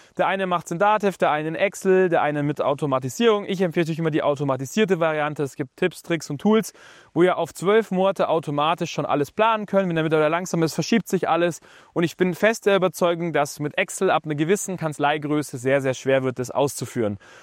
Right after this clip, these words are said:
Besonders, weil natürlich die Excel extrem gut gepflegt wird, dass wir hier auf Spur sind. Das heißt, hier würde ich mir ehrlich gesagt schon überlegen, wo die Reise hingeht, was ihr macht. Ähm, aber ein ganz wichtiges Thema ist einfach hier,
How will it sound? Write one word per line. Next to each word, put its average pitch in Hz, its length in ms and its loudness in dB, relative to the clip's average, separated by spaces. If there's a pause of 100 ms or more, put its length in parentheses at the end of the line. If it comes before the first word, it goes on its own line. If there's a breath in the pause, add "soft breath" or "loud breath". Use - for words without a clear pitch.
(120 loud breath)
Besonders, 185 500 0
weil 160 100 2
natürlich 165 300 0
die - 120 -2
Excel 165 260 0
extrem 196 580 0
gut 170 160 -4
gepflegt 175 460 0
wird, 160 160 0
dass 147 120 -6
wir 139 100 -2
hier 156 220 0
auf 135 160 -2
Spur 180 300 2
sind. 113 240 -6
Das 110 140 -10
heißt, 175 360 -4 (1300 soft breath)
hier 208 160 4
würde 214 100 2
ich - 80 -4
mir 190 80 4
ehrlich 190 220 0
gesagt 180 300 -2
schon 208 160 0
überlegen, 180 500 2 (180 loud breath)
wo 170 140 4
die 175 80 4
Reise 156 280 0
hingeht, 240 480 0
was 160 220 -2
ihr 147 80 2
macht. 196 320 -2 (480 soft breath)
Ähm, 160 460 -2
aber 156 220 0
ein 185 180 -2
ganz 175 220 -2
wichtiges 151 320 -6
Thema 151 320 0
ist 143 120 -4
einfach 139 360 -2
hier, 151 400 2